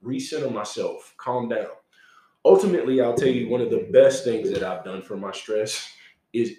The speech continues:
increase and improve my relationship with God, right? These, th-, th-,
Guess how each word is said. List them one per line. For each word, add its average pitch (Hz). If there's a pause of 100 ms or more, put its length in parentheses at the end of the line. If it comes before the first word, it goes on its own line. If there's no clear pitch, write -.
increase 113
and 95
improve 101
my 90
relationship -
with -
God, - (140)
right? 90 (680)
These, 156
th-, 127
th-, 135